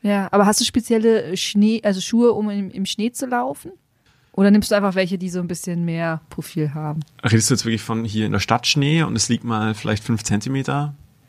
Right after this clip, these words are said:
Speaker 2: oder weniger? Oder
Speaker 1: Du kannst ja
Speaker 2: würdest du jetzt wirklich
Speaker 1: unterteilen. Einmal, einmal Stadtschnee und einmal, äh,
Speaker 2: Na, wenn du auf dem
Speaker 1: Land.
Speaker 2: Land bist und dann wirklich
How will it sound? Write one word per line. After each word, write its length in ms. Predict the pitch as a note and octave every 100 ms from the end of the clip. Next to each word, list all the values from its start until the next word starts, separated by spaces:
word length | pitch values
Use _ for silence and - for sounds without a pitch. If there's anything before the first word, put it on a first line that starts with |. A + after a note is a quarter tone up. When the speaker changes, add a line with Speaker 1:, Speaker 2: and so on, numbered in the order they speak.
| _ _ _ _ _ -
Speaker 2:
oder 220 | A2+ G#2+
weniger? 400 | G#2+ C#3 D3+ D3+
Oder 140 | -
Speaker 1:
Du 60 | A#3
kannst 80 | G#3
ja 60 | A3+
Speaker 2:
würdest 180 | A#3
du 40 | G#3+
jetzt 80 | A#3+
wirklich 160 | C4 C4+
Speaker 1:
unterteilen. 280 | C#4 A3
Einmal, 360 | E3+ G3+ G3+ G3
einmal 240 | - G3
Stadtschnee 600 | F#3+ - G3 - B3+ C4+ C4+
und 80 | A3+
einmal, 420 | B3 B3 B3 A#3
äh, 560 | A3+ A#3 A#3 A3+ A3 -
Speaker 2:
Na, 140 | -
wenn 60 | F#3
du 60 |
auf 60 | F#3
dem 80 | F#3
Speaker 1:
Land. 60 |
Speaker 2:
Land 220 | F2+ G#2 A2
bist 220 | C#3+ -
und 80 | A2+
dann 220 | A2 G#2+
wirklich 460 | G2+ A2 G2 -